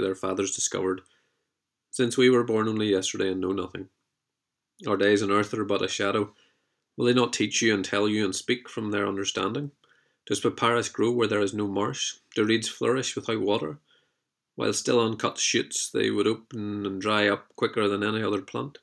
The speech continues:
Such is the destiny of all who forget God.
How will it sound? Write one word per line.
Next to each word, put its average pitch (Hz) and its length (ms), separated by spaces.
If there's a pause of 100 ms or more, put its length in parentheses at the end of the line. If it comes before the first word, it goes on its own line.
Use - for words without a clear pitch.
(420)
Such - 340
is 107 100
the 104 60
destiny 98 460
of 95 160
all 107 280
who 104 100
forget 95 380
God. 95 320